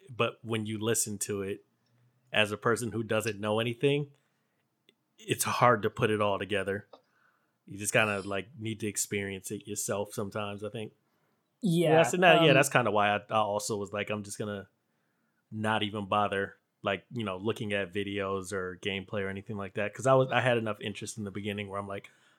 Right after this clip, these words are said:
Speaker 1: "I'm going to play this," but, um,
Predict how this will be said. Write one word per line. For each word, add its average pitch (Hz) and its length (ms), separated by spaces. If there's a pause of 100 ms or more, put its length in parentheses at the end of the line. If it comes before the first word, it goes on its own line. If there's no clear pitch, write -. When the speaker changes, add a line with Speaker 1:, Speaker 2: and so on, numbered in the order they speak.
(140)
Speaker 1:
"I'm 123 140
going 117 320
to 107 80
play 110 260
this," 135 380 (600)
but, 98 300 (120)
um, 95 440